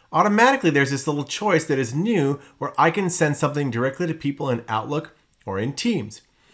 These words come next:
And it says, "Please submit your response by October fourteenth." And so that's the date that I would like people to submit things by. Now I can add a name or a channel here. I'm gonna start with a channel. I've got a set of people here, but I'm gonna scroll down. Here are some of the channels.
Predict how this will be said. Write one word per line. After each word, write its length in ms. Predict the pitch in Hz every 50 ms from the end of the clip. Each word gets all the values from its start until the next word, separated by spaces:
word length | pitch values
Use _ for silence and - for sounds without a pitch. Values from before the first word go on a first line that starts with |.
| _ _ _ _
And 120 | - 139 123
it 60 | -
says, 200 | - 147 131 -
"Please 400 | - - - 190 208 220 208 208
submit 280 | - 208 185 180 156 170
your 100 | 170 165
response 540 | 165 165 - - 127 120 123 123 123 120
by 200 | - - 104 104
October 560 | 90 95 95 - - - 123 113 107 113 113 110
fourteenth." 760 | - - 104 98 95 - - - - 123 101 - - _ _ _ _ _ _ _ _ _ _ -
And 120 | 117 110
so 80 | - 127
that's 260 | 117 139 151 156 -
the 80 | - 170
date 380 | 123 113 127 120 123 127 123
that 80 | - 113
I 80 | 110 110
would 100 | 110 101
like 260 | 101 101 104 101 -
people 280 | - 107 - - 95
to 120 | - - 110
submit 380 | 107 - 131 147 175 170 175
things 240 | - 120 98 90 -
by. 220 | - - 85 82 - _ _ _ _ _ _ _ _ _ _ _ _ _ -
Now 100 | 123 127
I 100 | 147 170
can 160 | 170 202 196
add 340 | - - 143 143 143 143 135
a 120 | 131 123
name 400 | 117 120 123 120 120 123 123 123 117
or 200 | 120 117 113 113
a 100 | 107 110
channel 400 | - - - 170 165 143 113 101
here. 300 | 82 95 92 92 98 -
I'm 120 | 120 139 165
gonna 100 | 185 170
start 240 | - - 147 135
with 80 | 127 110
a 40 | 107
channel. 400 | - - - 110 101 87 85 - - _ _ _ _ _ -
I've 100 | 131 123
got 160 | 131 180 175
a 80 | 170 160
set 340 | - - - 175 170 170 -
of 260 | - 143 135 123 -
people 380 | - - 233 240 - - 156 135
here, 200 | 117 127 120 113
but 100 | 120 131
I'm 60 | 165
gonna 140 | 202 214 202
scroll 280 | - - - 170 160
down. 280 | 147 151 147 147 147 139
Here 180 | 139 165 175 175
are 40 |
some 180 | 165 - 165 151
of 60 | 135
the 40 | 120
channels. 540 | - - - 139 131 127 127 123 120 120